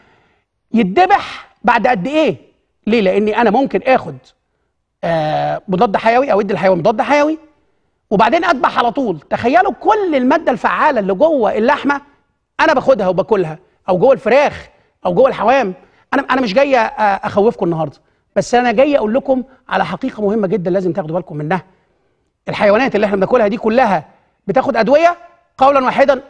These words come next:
آه، بتاخد أدوية. بس هي النقطة، المشكلة من الأدوية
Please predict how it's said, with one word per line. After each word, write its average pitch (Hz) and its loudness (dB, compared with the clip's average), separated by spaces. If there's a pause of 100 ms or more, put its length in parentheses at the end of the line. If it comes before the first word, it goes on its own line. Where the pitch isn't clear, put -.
آه، 285 6
بتاخد 214 -4
أدوية. 170 -2 (760)
بس 214 0
هي 320 6
النقطة، 311 2 (400)
المشكلة 226 2
من 339 2
الأدوية 247 0